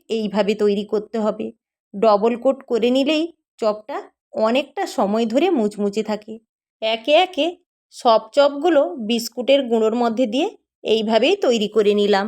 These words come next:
এবার চপগুলো ভাজার পালা। চপ ভাজার জন্য গ্যাস on করে আমি একটা কড়াই বসিয়ে দিলাম। কড়াইটা খুব ভালো করে গরম হয়ে গেলে তার মধ্যে দিয়ে দেব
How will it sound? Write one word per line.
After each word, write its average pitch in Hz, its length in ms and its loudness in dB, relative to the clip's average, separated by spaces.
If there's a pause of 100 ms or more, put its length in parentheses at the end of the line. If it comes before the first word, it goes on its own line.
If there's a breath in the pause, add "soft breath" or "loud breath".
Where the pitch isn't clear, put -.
(960)
এবার 277 420 4 (400)
চপগুলো 220 500 0
ভাজার 202 560 2
পালা। 196 260 -2 (600)
চপ 226 180 4 (100)
ভাজার 269 280 2
জন্য 302 200 0 (300)
গ্যাস 214 320 2
on 226 200 2
করে 262 140 4
আমি 294 200 2
একটা 330 220 -2
কড়াই 196 260 4
বসিয়ে 202 400 -6
দিলাম। 214 200 -6 (640)
কড়াইটা 233 360 2
খুব 262 260 -8
ভালো 214 260 2
করে 285 200 2 (140)
গরম 214 240 2 (120)
হয়ে 339 240 2
গেলে 247 180 2 (460)
তার 202 220 -2
মধ্যে 220 240 0
দিয়ে 226 200 0
দেব 208 160 2